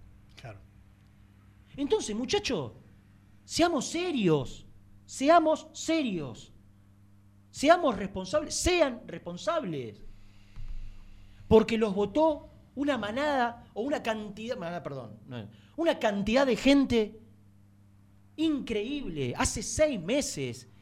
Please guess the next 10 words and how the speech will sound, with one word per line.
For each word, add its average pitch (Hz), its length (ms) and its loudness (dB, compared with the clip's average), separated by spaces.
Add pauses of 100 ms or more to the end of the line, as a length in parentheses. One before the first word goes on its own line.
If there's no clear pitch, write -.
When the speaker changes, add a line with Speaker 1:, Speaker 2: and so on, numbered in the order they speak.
(160)
Speaker 2:
Están 302 280 2
a 226 120 -2
tiempo 254 340 4
de 160 60 8
revertirla. 147 840 -2 (720)
Están 262 240 6
a 254 100 2
tiempo 247 380 2
de 175 60 6
revertirla. 139 840 -2